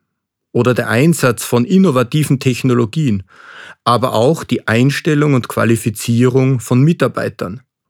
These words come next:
Die Erschließung neuer Märkte beispielsweise zählt auch dazu.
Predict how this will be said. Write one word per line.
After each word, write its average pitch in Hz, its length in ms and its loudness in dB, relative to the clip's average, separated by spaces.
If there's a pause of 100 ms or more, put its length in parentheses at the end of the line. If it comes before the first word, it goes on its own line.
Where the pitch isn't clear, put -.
(600)
Die 127 80 0
Erschließung 139 580 4
neuer 123 280 4
Märkte 123 420 0
beispielsweise 104 880 -6 (160)
zählt 120 220 -4
auch - 180 -8
dazu. - 400 -12